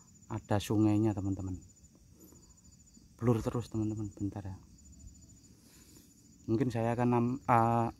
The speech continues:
<clears throat> sampai sungainya sana. Insya Allah.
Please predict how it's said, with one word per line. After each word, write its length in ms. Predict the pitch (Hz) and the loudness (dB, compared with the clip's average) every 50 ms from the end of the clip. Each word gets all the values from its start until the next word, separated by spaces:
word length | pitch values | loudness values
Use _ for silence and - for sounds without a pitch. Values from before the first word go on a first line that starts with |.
| _ - - - | _ -18 -12 -10
<clears throat> 1900 | - - - - - - _ - - - - - - - _ _ - - _ _ - - - - - - - - - - - - - - - - - | -10 -10 -10 -14 -14 -14 _ -20 -20 -20 -20 -20 -20 -20 _ _ -20 -20 _ _ -20 -20 -20 -20 -20 -20 -20 -20 -20 -20 -20 -20 -20 -18 -16 -8 -4
sampai 360 | 117 113 110 107 107 107 - | -2 -2 0 0 -2 -4 -6
sungainya 400 | - - 107 107 104 104 107 101 | -4 -2 0 0 0 0 -2 -4
sana. 240 | - - 101 98 98 98 - - - - - - - - - - - - - - - - - _ | -6 -8 -8 -8 -8 -10 -16 -20 -20 -20 -20 -20 -20 -20 -20 -20 -20 -20 -20 -20 -20 -20 -14 _
Insya 240 | 104 104 - - - | -6 -6 -4 -4 -6
Allah. 240 | 101 98 101 101 90 | -6 -4 -6 -6 -8